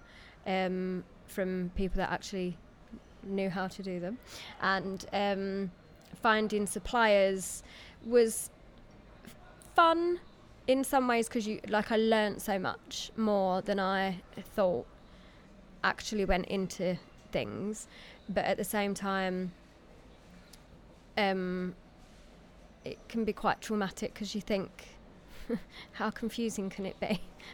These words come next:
<laughs> So, um, the process of it has been a real learning curve and, and, and something exciting and terrifying at the same time. Once we've actually set up and got everything going,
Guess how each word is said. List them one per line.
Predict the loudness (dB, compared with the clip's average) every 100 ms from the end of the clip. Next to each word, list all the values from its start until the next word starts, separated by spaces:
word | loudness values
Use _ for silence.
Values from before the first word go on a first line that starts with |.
| 0 10
<laughs> | 10 10 -4 -20 -20 -8 -2 0 0 -2
So, | 2 6 8 8 4 2
um, | 0 0 0 -2 -4 -8 -20 -2
the | 0
process | 4 6 6 2 -2
of | -2
it | -2 -2
has | -4 -4
been | -2 -2
a | -2
real | 0 2 2 0 -4
learning | -2 0 -2 -4
curve | -6 -4 -4 -4
and, | -8 -6
and, | -6 -6 -6
and | -8 -6
something | -6 -6 -6 -6 -8 -14 -12 -10
exciting | -8 -4 -2 -2 -4
and | -6
terrifying | -2 -2 -2 -2 -4 -4
at | -6
the | -8
same | -6 -4 -4
time. | -4 -4 -4 -4 -6 -14 -20 -20 -4 0
Once | 2 2
we've | -2 0
actually | 0 0 -2 -4
set | -2 0
up | -2 -2
and | -4
got | -2
everything | -2 -4 -6 -6 -4
going, | -4 -2 -2 -4